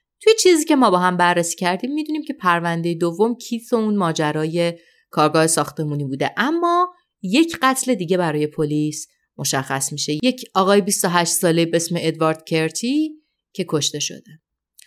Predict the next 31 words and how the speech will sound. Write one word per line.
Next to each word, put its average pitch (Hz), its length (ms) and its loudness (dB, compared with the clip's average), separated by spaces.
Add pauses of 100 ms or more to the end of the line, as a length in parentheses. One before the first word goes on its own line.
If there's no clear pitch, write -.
(200)
به - 80 4
پلیس 392 300 2
میگه 339 180 0
که 349 80 -6
یک 339 140 -8
نقشه 285 380 0
برای 202 240 -2
من 175 220 -10
بیارید. 170 380 -6
نقشه 185 260 -6
رو 220 100 -8
میاره، 269 360 -6
یک 262 320 -10
جایی 208 240 0
رو 202 100 -2
توی 202 180 -8
نقشه 170 320 -8
نشون 165 360 -10
می‌ده، 311 220 -12
میگه 208 180 -8
که 208 200 -12
اینجا 180 760 -4
توی 185 80 -8
منطقهٔ 156 460 -8
جنگلی 170 420 -4
دقیقاً 165 540 -4
همینجا - 420 -18 (680)
یک 180 340 -2 (360)
قبر 175 340 0
کم 156 420 -8
عمقه 170 680 -6